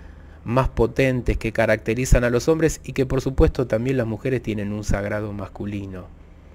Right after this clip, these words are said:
El sagrado masculino lo tenemos hombres y mujeres, no importa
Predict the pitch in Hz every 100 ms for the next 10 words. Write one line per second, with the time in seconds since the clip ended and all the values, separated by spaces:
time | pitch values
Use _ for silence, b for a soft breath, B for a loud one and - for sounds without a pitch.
0 | B B B B B B B B - -
1 | 101 113 113 143 143 127 - 131 147 170
2 | 139 117 117 117 120 120 - - 143 156
3 | 160 151 - 113 107 147 156 147 135 113
4 | 117 123 123 120